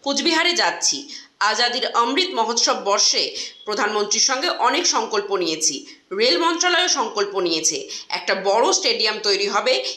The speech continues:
খেলাকে গুরুত্ব ও যুবকদের আগে আনার জন্য। রেলের অনেক কর্মী অলিম্পিকে যায় এবং এতে আমাদের মান অনেক বৃদ্ধি পায়। রেলের জায়গায় একটা স্টেডিয়াম তৈরি হলে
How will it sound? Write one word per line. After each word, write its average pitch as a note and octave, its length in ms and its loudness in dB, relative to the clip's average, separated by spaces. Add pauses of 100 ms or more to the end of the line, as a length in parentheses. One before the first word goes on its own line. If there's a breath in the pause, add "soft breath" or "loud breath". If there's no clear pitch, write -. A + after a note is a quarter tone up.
(120 loud breath)
খেলাকে B3+ 500 0
গুরুত্ব B3+ 440 -6
ও F#3 280 0
যুবকদের A3+ 600 0
আগে F#3 260 0
আনার E3+ 260 0
জন্য। D3 380 -6 (320 loud breath)
রেলের F#3+ 280 2
অনেক - 380 0
কর্মী C#4 280 0
অলিম্পিকে F3+ 540 0
যায় C#3+ 240 0 (300 loud breath)
এবং A3 300 -2
এতে B3 220 0
আমাদের E4 440 2
মান G#3 260 2
অনেক B3+ 360 -2
বৃদ্ধি G3 260 -8
পায়। - 220 0 (420 loud breath)
রেলের C4 300 2
জায়গায় F4 320 2
একটা - 300 -2
স্টেডিয়াম C4+ 520 0
তৈরি D#4+ 240 0
হলে B3 340 -2